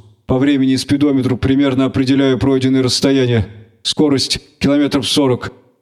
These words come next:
Сотню километров на стареньких машинах уже одолели. Но нигде вокруг, сколько ни всматриваюсь, забравшись на кабину машины, вытянувшись во весь рост, даже приподнявшись на носки, озерца заветного не видно.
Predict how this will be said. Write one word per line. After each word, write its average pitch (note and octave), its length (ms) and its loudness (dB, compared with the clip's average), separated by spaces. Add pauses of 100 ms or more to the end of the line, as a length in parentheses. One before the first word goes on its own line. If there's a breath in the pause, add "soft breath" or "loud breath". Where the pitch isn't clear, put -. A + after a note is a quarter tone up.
(120)
Сотню C#3+ 360 -2
километров C#3+ 540 0
на C#3 80 2
стареньких B2+ 460 -2
машинах C#3 380 0
уже C3+ 180 2
одолели. C3 420 2 (460)
Но B2+ 80 2
нигде C#3+ 340 2
вокруг, C#3+ 460 0 (100)
сколько D3+ 320 -2
ни C#3+ 80 0
всматриваюсь, C#3 720 0 (160)
забравшись C#3 640 0
на C#3 80 0
кабину D3 320 2
машины, C#3+ 380 0
вытянувшись C#3 500 0
во C#3 80 2
весь C3+ 200 0
рост, C#3 320 -2 (180)
даже C#3 200 2
приподнявшись C#3+ 680 0
на D3 80 0
носки, D3 760 -2
озерца C#3 540 0
заветного C#3+ 520 0
не D3 160 2
видно. B2+ 400 2